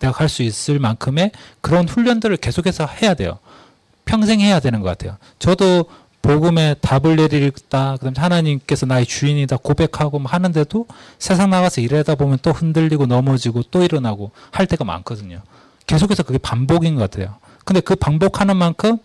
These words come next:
나의 그 영적인 언약의 여정들은 이게 계속해서 뭔가 뒤죽박죽이 되겠죠. 근데 그렇게 반복하지 않기 위해서 오늘 또 결단하고 하나님 말씀에 집중하고 하나님께 집중하는 그런 시간들이 계속해서 필요한 것 같아요.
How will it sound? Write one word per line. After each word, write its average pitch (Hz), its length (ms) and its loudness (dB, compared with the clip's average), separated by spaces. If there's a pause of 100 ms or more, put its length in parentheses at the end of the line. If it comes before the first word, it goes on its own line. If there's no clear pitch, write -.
(600)
나의 143 480 2 (200)
그 120 160 0
영적인 135 520 2
언약의 175 440 2
여정들은 127 500 0 (320)
이게 123 120 -4
계속해서 139 520 -2
뭔가 117 280 -2
뒤죽박죽이 - 680 -6
되겠죠. 95 500 -10 (640)
근데 135 200 -2
그렇게 170 720 0
반복하지 156 580 -2
않기 143 300 0
위해서 107 340 0 (220)
오늘 165 300 4
또 143 120 2
결단하고 135 760 2 (200)
하나님 160 340 0
말씀에 107 380 -2
집중하고 120 600 -2 (280)
하나님께 160 420 0
집중하는 110 520 -2
그런 139 180 -2
시간들이 139 440 -4
계속해서 156 400 -4
필요한 170 360 0
것 131 80 -2
같아요. 90 300 -6